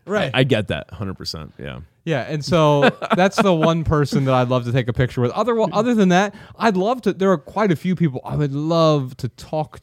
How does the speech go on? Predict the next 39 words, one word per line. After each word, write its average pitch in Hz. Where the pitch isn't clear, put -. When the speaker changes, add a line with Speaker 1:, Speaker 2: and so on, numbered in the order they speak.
Speaker 1:
to. 95
Speaker 2:
Mm, 101
yeah. 123
Speaker 1:
And 156
then 262
there's 208
this 175
category 156
of 127
celebrity 139
that 127
I 120
really 139
look 143
up 135
to 135
that 127
I 123
would 117
like 120
to 120
avoid 107
talking 85
to. 65
Speaker 2:
Mm, 104
oh, 85
yeah. 73
Well, 107
Speaker 1:
Jonathan 175
Franzen's 135
a -
great 101
example 95
of 87
this. 85
He's 151
my 135
favorite 147
n-, 139